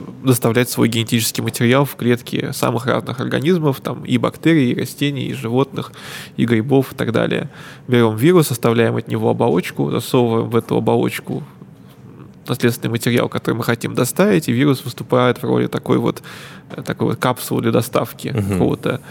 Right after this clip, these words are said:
Speaker 1: генетического материала. А, и вот это другой способ, да, там, генной, ген-, дос-, дос-, доставки генного материала, то есть для генной модификации.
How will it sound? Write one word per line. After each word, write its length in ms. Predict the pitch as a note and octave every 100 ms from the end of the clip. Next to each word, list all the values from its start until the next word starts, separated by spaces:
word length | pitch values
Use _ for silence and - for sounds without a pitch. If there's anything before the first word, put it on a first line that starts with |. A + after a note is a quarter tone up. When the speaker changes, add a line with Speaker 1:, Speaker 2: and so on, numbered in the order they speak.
| - - -
Speaker 1:
генетического 500 | D3+ A2+ A2+ - -
материала. 680 | A#2 - A2+ A2+ - - - - - - - - -
А, 480 | - A#2+ A#2 A2+ A2 -
и 220 | C#3+ E3+
вот 500 | B2 A2+ - B2 A#2+
это 120 | A#2
другой 280 | B2 A#2 A2
способ, 400 | - B2+ B2 - -
да, 120 | A#2
там, 200 | - A#2
генной, 300 | A#2 A2 G#1 - -
ген-, 240 | B2+ A#2 -
дос-, 140 | B2+ -
дос-, 180 | B2 A#2 -
доставки 360 | B2 B2 - A#2+
генного 260 | A#2+ A#2+ A#2
материала, 420 | - B2 E3 B2+
то 100 | B2
есть 140 | A2+
для 120 | - A#2
генной 260 | A#2+ A2+
модификации. 800 | A#2 A2+ A#2+ - - - - C#3+